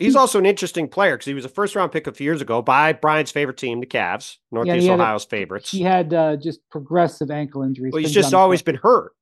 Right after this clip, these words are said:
Speaker 1: for years.
Speaker 2: He,
Speaker 1: He's, he's
Speaker 2: he
Speaker 1: played
Speaker 2: played
Speaker 1: eighty, eighty-seven total games.
Speaker 2: He played at Belmont and he was, you know, on the, the, the three point gunny, but he, he, he is, you know,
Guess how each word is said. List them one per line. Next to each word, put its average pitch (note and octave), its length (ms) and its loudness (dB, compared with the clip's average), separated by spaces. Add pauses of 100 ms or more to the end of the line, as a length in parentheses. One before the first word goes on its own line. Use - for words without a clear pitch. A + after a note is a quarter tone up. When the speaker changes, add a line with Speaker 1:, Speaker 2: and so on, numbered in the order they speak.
Speaker 1:
for C#3+ 120 -8
years. G#3 440 -4
Speaker 2:
He, C3+ 80 -4
Speaker 1:
He's, B2+ 60 -8
he's D#3 220 0
Speaker 2:
he G#3 40 4
Speaker 1:
played E3+ 160 6
Speaker 2:
played A#3+ 140 4
Speaker 1:
eighty, G3 340 -4
eighty-seven F3+ 560 -2
total D#3+ 260 -4
games. - 460 -10
Speaker 2:
He G3+ 100 -2
played A#3 280 6
at F3 140 4
Belmont F3 540 4
and D3 120 -10
he D#3+ 100 -6
was, D3+ 180 -4
you D#3+ 80 -4
know, C#3 160 -2
on C#3 160 -2
the, C#3+ 200 -4
the, D3+ 220 0
the D#3 120 -2
three E3 200 -2
point D3 320 -4
gunny, D3+ 180 0
but C#3+ 120 -2
he, G3+ 220 -4
he, A3+ 260 6
he A3+ 220 4
is, C#4 380 2 (260)
you G3 120 -2
know, D3 320 -2